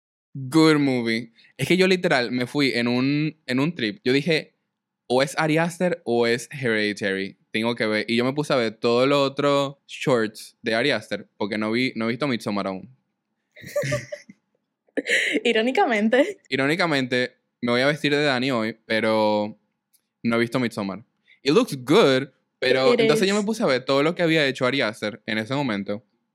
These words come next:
Speaker 1: I liked some of them. La primera vez que yo vi The Thing About the Johnsons, ese cortometraje, it's so cursed. Pero la primera vez que yo lo vi, yo lo vi con la mentalidad de hater y no me gustó. Pero luego lo volví a ver,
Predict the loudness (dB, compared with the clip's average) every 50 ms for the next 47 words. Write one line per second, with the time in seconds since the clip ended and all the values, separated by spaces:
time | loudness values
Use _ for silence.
0 | _ -4 -2 0 0 0 0 0 0 0 0 0 -2 -4 -6 -6 -4 -2 -2 -2
1 | -2 0 0 0 -2 -2 -2 -2 -2 0 0 0 0 2 2 2 2 0 0 0
2 | -2 0 0 0 0 0 0 0 0 -2 -4 -8 -12 _ -8 -8 -8 -8 -6 -6
3 | -4 -2 -2 0 0 0 0 0 0 -2 -2 -2 -2 -4 -4 -4 -6 -6 -6 -8
4 | -12 _ _ _ _ _ _ _ _ _ -14 -10 -6 -6 -4 0 0 0 2 2
5 | 2 0 0 -2 -2 -2 -4 -4 -4 -6 -10 -10 -14 _ _ _ _ _ _ _
6 | _ _ _ _ _ _ -20 _ _ _ -4 -4 -4 -2 0 0 0 0 -2 -2
7 | -2 0 0 0 -2 -4 -10 _ _ _ _ _ _ _ _ _ _ _ _ _
8 | 0 2 2 2 2 2 2 2 2 2 2 2 4 4 6 6 6 6 4 4
9 | 4 4 4 4 4 4 4 2 2 -2 -6 _ -4 -2 0 0 2 2 0 0
10 | 0 0 2 2 0 0 0 0 -2 -2 -2 -4 -4 -4 -4 -2 -2 -2 -2 -2
11 | -2 -4 -4 -4 -4 -10 _ _ _ _ _ _ _ -4 -2 0 2 4 4 4
12 | 4 4 4 4 4 4 2 2 2 0 -2 -4 -6